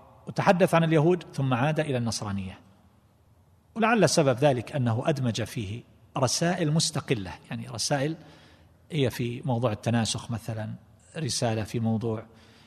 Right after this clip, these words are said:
مثلا النبوات أو نحو ذلك. وقد صدر هذا الكتاب في الحديث عن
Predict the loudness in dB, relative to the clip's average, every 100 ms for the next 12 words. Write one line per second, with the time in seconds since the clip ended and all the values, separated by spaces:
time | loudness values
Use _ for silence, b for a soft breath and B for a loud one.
0 | b b _ -4 -4 -2 -6 -6 -8 -10
1 | b b b b _ _ -6 -2 0 0
2 | 4 4 2 -4 -10 -16 -10 0 2 2
3 | -2 -6 -10 -16 -20 -20 _ _ _ _
4 | _ -2 0 4 4 4 4 2 2 -2
5 | 0 2 2 -4 -20 -20 -20 -20 -16 -6
6 | -4 0 0 0 0 -2 -2